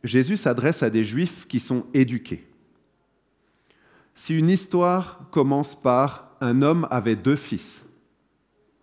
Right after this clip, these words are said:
ces gens savent exactement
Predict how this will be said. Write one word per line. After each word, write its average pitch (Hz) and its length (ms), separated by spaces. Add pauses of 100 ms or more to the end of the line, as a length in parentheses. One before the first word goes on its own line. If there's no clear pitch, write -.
(840)
ces 143 220
gens 160 160
savent 127 400
exactement 139 800